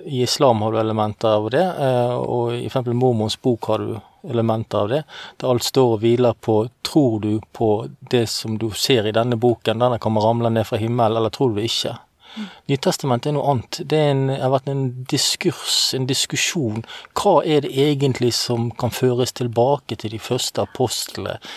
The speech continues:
Speaker 1: til Jesus? Ja, den er troverdig, den er ikke troverdig.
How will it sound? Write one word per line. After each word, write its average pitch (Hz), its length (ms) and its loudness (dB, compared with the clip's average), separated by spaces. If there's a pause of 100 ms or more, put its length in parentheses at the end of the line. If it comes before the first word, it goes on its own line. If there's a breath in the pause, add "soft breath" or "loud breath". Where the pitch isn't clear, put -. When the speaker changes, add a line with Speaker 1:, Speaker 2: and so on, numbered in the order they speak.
(180 loud breath)
Speaker 1:
til 123 260 4
Jesus? 117 640 0 (460 loud breath)
Ja, 131 100 2
den 139 400 0 (160)
er - 160 -10
troverdig, 120 480 4
den 156 200 4
er 113 40 -6
ikke 131 240 -4
troverdig. 107 540 -4